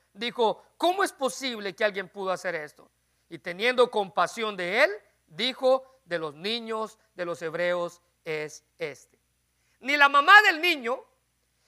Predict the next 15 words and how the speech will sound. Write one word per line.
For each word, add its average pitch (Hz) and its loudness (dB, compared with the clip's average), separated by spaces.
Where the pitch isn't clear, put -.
ni 269 -2
siquiera 349 2
la 339 8
princesa 311 4
egipcia 269 0
entendieron, 233 2
ni 277 -8
pudieron 320 0
imaginar 254 6
lo 240 4
que 247 2
significaba 269 4
el 220 0
hecho 285 2
monumental 247 2